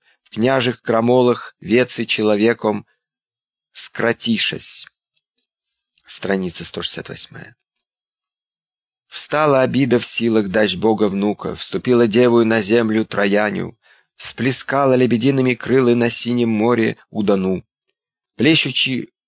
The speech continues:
у пуди жирня времена. Все они считались предками, прародителями тех или иных племен, их покровителями,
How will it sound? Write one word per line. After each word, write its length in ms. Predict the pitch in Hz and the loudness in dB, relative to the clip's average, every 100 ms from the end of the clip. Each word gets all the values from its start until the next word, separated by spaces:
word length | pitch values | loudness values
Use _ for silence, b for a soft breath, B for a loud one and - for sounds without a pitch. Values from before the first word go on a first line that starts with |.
| _ | _
у 100 | 113 | -6
пуди 380 | 123 117 147 143 | -2 0 0 0
жирня 500 | 92 123 131 123 117 | 0 0 0 2 0
времена. 760 | 98 98 98 90 - 113 - _ _ _ _ _ _ _ _ _ - _ _ _ _ | 2 2 0 -2 -8 -12 -14 _ _ _ _ _ _ _ _ _ -20 _ _ _ _
Все 240 | - 156 | -2 2
они 160 | 156 139 | 2 2
считались 840 | - 120 131 131 123 113 - - - | -2 -2 0 2 2 -2 -8 -12 -6
предками, 640 | 117 135 - 113 107 - - _ | -2 -2 -2 -6 -6 -8 -14 _
прародителями 760 | - 120 113 110 123 117 113 113 | 0 2 2 0 0 0 0 0
тех 400 | - 127 120 - | -2 -2 -2 -2
или 140 | 98 | -2
иных 320 | 95 104 101 - | -2 -2 -6 -6
племен, 440 | 90 92 113 107 _ _ _ - | -4 -2 -2 -4 _ _ _ -6
их 200 | 127 - | -6 -4
покровителями, 840 | 110 98 98 131 117 113 - - | -4 0 2 0 -4 -6 -6 -8